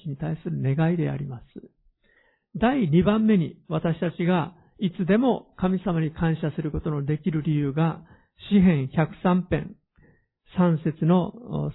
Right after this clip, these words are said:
最後のところにあります。詩編に戻ります。百三編三節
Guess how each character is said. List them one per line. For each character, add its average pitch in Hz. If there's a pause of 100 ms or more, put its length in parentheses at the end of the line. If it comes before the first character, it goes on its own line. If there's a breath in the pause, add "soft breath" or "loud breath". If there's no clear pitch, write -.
最 165
後 147
の 135
と 135
こ 143
ろ 170
に 175
あ 135
り 135
ま 127
す。 - (1800)
詩 185
編 156
に 185
戻 151
り 156
ま 147
す。 - (880)
百 151
三 151
編 147
三 143
節 -